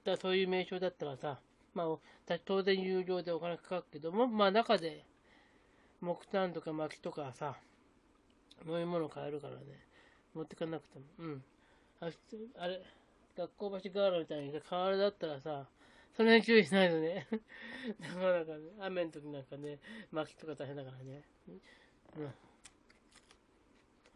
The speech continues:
キャンプ場ってついてるとこだったら、普通にさ、ちゃんとした、で、前日まで雨でもさ、薪か-、買えるからね。あれはいいとこ、いいとこ。ね。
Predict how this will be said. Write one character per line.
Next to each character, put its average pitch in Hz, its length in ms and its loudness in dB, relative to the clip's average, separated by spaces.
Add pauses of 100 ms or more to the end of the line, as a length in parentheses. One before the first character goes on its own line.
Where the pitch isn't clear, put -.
(3250)
キ - 80 -16
ャ 214 140 2
ン 214 40 -4
プ 214 140 -8
場 226 160 2
っ 220 60 0
て 220 160 -16
つ - 160 -10
い 208 60 -4
て 190 80 -4
る 165 40 -6
と 165 80 -6
こ 160 60 -4
だ 151 60 -4
っ 143 40 -10
た - 120 -14
ら、 139 80 -12
普 - 100 -20
通 180 260 -6
に 175 140 -8
さ、 160 340 -4
ち 156 80 -6
ゃ 156 80 -4
ん 151 60 -10
と - 80 -20
し - 100 -20
た、 - 180 -12 (640)
で、 170 160 -4
前 170 200 -2
日 175 200 -8
ま 185 120 0
で 160 100 -2
雨 165 200 -2
で 147 100 -4
も 143 120 -6
さ、 147 120 -8
薪 147 260 -8
か-、 165 80 -8 (320)
買 156 160 -6
え 165 60 2
る 160 60 -4
か - 120 -14
ら 131 80 -8
ね。 135 320 -14
あ 185 60 -6
れ 208 40 -2
は 208 120 -2
い 202 80 -2
い 185 40 -8
と 160 80 -14
こ、 147 60 -18 (220)
い 151 40 -10
い 143 40 -12
と - 80 -20
こ。 - 60 -20 (1500)
ね。 147 240 -12